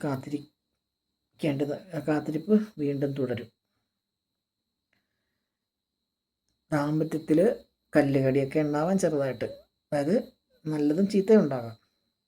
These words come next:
പ്രണയിതാക്കൾക്ക് വിഘ്നമുണ്ടാവില്ല. മറ്റുള്ളവരുടെ വാക്ക് നിങ്ങൾ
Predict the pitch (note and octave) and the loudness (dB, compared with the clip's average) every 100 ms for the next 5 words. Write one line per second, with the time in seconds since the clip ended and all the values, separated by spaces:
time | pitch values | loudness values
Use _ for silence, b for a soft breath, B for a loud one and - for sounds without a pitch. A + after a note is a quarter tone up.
0 | _ _ _ _ _ _ _ _ - D3+ | _ _ _ _ _ _ _ _ 2 2
1 | D#3+ E3+ C#3+ C3+ C#3+ C#3+ G#3+ - _ _ | 4 2 0 -4 -8 -6 -8 -8 _ _
2 | _ C3+ B2+ B2+ B2+ A#2+ A#2 A#2 A#2 A2 | _ -6 0 2 2 2 0 -2 -4 -10
3 | - _ _ _ _ _ _ _ _ _ | -16 _ _ _ _ _ _ _ _ _
4 | _ _ _ _ _ _ _ _ _ _ | _ _ _ _ _ _ _ _ _ _
5 | _ _ _ _ _ _ _ _ D3 C#3 | _ _ _ _ _ _ _ _ -8 -2
6 | D3 D3 D3+ C#3+ C#3+ C#3+ - G#3+ A3 D#3+ | 4 6 6 6 0 -4 -4 6 8 8
7 | C#3+ C#3 D3+ F#3+ | 4 2 2 0